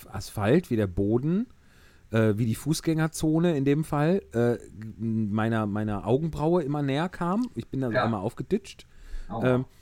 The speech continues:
Speaker 1: und tatsächlich ist halt dann, ich bin mit dem, mit dem Krankenwagen gefahren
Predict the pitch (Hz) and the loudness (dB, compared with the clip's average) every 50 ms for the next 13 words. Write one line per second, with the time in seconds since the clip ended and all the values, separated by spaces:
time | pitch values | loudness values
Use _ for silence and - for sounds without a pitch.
0 | - - - - - - 135 156 190 220 - 202 185 - - 117 113 143 185 196 | -20 -20 -20 -20 -2 4 4 6 6 6 2 0 0 0 -2 -2 0 0 -2 -2
1 | - - 127 131 - 160 165 180 175 - 143 143 160 151 131 - 123 110 120 123 | -2 -2 -4 -2 0 2 2 2 2 2 0 0 0 -2 -4 -6 -4 -2 -2 0
2 | 120 117 113 - 110 98 98 95 92 92 90 - 98 90 87 85 82 - - 85 | 0 0 0 0 0 0 0 0 0 -2 -2 -4 -4 -4 -4 -6 -6 -6 -8 -8
3 | 80 95 110 113 123 139 156 165 170 160 - - 156 165 190 233 | -6 -6 -4 -2 -2 -2 -2 -2 -4 -4 -4 -4 -2 -2 -2 -2